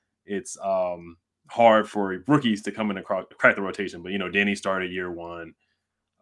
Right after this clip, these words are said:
Rui started year one, Troy Brown got a couple of starts his rookie season. Uh, but where do you see Ochai fitting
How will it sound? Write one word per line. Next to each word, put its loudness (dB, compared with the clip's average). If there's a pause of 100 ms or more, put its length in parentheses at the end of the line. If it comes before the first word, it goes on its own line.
Rui 4
started 0
year -8
one, -14 (440)
Troy 0
Brown 2
got 0
a -20
couple 2
of 2
starts -2
his -12
rookie -12
season. -14 (560)
Uh, -4
but -4
where 4
do 0
you -2
see -2
Ochai -2
fitting -6